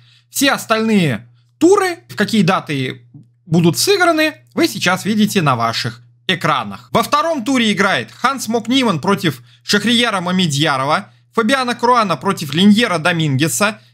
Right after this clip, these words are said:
Ян Непомнящий против Алирызы Феруджи, Ливон Аронян против Магнуса Карлсона и Максим Вашьевограф против Уэсли Со. Белыми играл Максим Вашьевограф, черными играл Уэсли Со.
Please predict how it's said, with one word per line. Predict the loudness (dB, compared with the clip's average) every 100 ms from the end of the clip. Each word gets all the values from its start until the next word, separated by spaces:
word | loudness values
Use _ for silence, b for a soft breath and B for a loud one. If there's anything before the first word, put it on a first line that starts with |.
| -4
Ян | -2 -2
Непомнящий | -4 -2 0 2 0 0
против | 0 -2 -2
Алирызы | 0 2 2 0 0
Феруджи, | 0 -2 0 0 0 0 b b _
Ливон | 0 2 2
Аронян | 2 2 0 -2
против | -2 -2 -2 0
Магнуса | 0 0 -4 -4
Карлсона | -2 0 0 -4 -4 -2 -2 -2 b b -2
и | 2
Максим | 0 0 0 0
Вашьевограф | 0 0 0 2 -2 -4 -4
против | -4 -2 -6 -2
Уэсли | 0 0 0 -4
Со. | -4 0 0 -2 _ _
Белыми | -2 2 2 0 -2 -2
играл | 0 0 0
Максим | -2 -2 -2 0
Вашьевограф, | 0 -2 0 0 2 0 -2 -10 _
черными | -2 -2 -2 -2
играл | 2 2 0
Уэсли | -2 -2 -4 -2
Со. | 0 0 0 -6